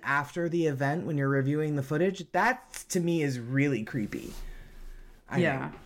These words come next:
Speaker 1: Yeah.
Speaker 2: Well, 'cause, especially 'cause you don't you have to
Speaker 1: You
Speaker 2: go
Speaker 1: didn't
Speaker 2: back
Speaker 1: know
Speaker 2: to
Speaker 1: it
Speaker 2: the moment, like,
Speaker 1: happened.
Speaker 2: "Oh,
Speaker 1: Yeah.
Speaker 2: fuck." <laughs>
Speaker 1: Yeah, you had no idea it happened. Yeah, for sure.
Speaker 2: Mm-hmm.
Speaker 1: Um, the shower room is also active with the spirit of an inmate who was allegedly murdered there. So there's a lot of activity that goes on there.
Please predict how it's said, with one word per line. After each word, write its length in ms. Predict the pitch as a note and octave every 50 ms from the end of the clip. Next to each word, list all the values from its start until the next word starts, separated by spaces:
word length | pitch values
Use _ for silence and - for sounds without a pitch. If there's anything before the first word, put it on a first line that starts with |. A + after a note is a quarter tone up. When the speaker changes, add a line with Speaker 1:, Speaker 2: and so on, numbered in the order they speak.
| - -
Speaker 1:
Yeah. 200 | - C3+ A#3 A#3+
Speaker 2:
Well, 80 | A3+ A3+
'cause, 240 | - A#3 G#3+ G3 G3
especially 600 | - - - F3+ - - G3 F#3+ F#3+ - F3 D#3+ D3+
'cause 180 | F3 D#3+ D3+
you 60 | D#3+ -
don't 220 | D#3 D3+ - - - - - - - - - - - - - - - - - - _ _ _ _ - - - - - - -
you 60 | E3+
have 120 | D#3+ -
to 60 | G#3+ A#3+
Speaker 1:
You 60 | C4+
Speaker 2:
go 60 | C#4+
Speaker 1:
didn't 140 | C#4 C4 B3+
Speaker 2:
back 40 | B3+
Speaker 1:
know 160 | B3+ B3 A#3
Speaker 2:
to 60 | G#3+
Speaker 1:
it 60 | G3
Speaker 2:
the 60 | F3+ -
moment, 280 | B3+ D4 D4+ D4 -
like, 100 | G#3+ E3
Speaker 1:
happened. 180 | D#3 D#3 D3+ D3+
Speaker 2:
"Oh, 160 | F3 A3 F#3+
Speaker 1:
Yeah. 320 | G3 F#3+ F3+ D#3 C#3 C3
Speaker 2:
fuck." 300 | C3 - - - - - G#3 -
<laughs> 40 | - -
Speaker 1:
Yeah, 300 | F3+ E3 D#3+ C#3 B2+ A#2
you 160 | - D#3+ F3 F#3
had 140 | F#3 E3+
no 140 | E3+ F3 E3+
idea 300 | E3 D#3+ D3+ D#3 D3 C#3 C#3
it 40 |
happened. 400 | C3 C3 C3 C3 C3 C3+ C3 C3
Yeah, 240 | B2 B2 G2 F2+ F#2+
for 160 | - - C#3+
sure. 300 | C3+ - C#3+ F#2+ D#2 C#3 C3+
Speaker 2:
Mm-hmm. 480 | E3+ E3 E3 E3 D#3+ D#3 D3 - F3+
Speaker 1:
Um, 300 | F3 D#3+ D#3 D#3 D#3 -
the 80 | - F3+
shower 420 | - - - A#3+ B3+ C#4+ C#4+ C#4+
room 200 | C4 A#3 G#3 F#3+
is 100 | F3+ D#3
also 460 | - - - D3+ D#3+ D3 - G3+ G3 -
active 500 | C#3+ E3+ F3+ - - G3 G3 F#3 F3 F#3
with 380 | - - D#3 C#3+ E3 D#3+ C#3+
the 80 | - D3
spirit 400 | - - - A3 A#3+ C4 C4 -
of 100 | F#3 F#3+
an 80 | F3+ F3
inmate 460 | - D3+ D#3 D#3+ D#3 D3 C#3+ C#3+ -
who 320 | - - D#3 D#3+ D#3 D#3
was 380 | D3 C#3+ D#3 C#3+ C#3+ C#3+ C#3 C3+
allegedly 640 | G2+ C3 D3+ D3 C#3+ C3+ D3 C#3 C3+ C3+ C#3 C#3 C#3
murdered 580 | C3+ C3 B2+ B2+ B2 B2 A#2+ B2 A2 G2+ A#2
there. 280 | - G#2 F2 E2 F2 -
So 140 | C3+ - C#3
there's 200 | C#3+ C#3+ C#3 C#3
a 60 | C#3
lot 260 | C3 C#3+ C#3+ C#3+ D3
of 80 | D3 D#3
activity 420 | D3 D3 - - D3+ C3+ C#3+ C#3+
that 140 | C3 C3+ C3
goes 200 | C3+ C3 B2+ B2+
on 160 | C3 B2+ C3
there. 380 | C3 C3+ C3+ C3 C3 C3 B2+